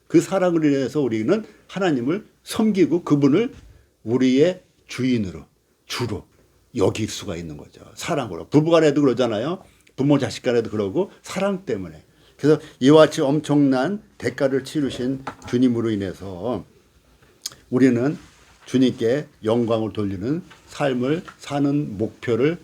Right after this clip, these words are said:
갖게 되는 것이다. 이, 이 얘기를 하는 거예요. 자, 팔 번 문제는 이제, 어, 이거 잘 하셨고요. 거의 다. 그래서 구원과 선행 사이는 어떤 관계가 있는가?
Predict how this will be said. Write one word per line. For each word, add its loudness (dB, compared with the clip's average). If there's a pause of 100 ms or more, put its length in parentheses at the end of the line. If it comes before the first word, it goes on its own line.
갖게 -4
되는 0
것이다. -14 (100)
이, 2 (160)
이 0
얘기를 -2
하는 -6
거예요. -8 (960)
자, -2
팔 6
번 8
문제는 6
이제, 4
어, 2
이거 6
잘 -6
하셨고요. -4
거의 -2
다. -6
그래서 -6 (360)
구원과 6
선행 -2
사이는 -2
어떤 -4
관계가 -4
있는가? -8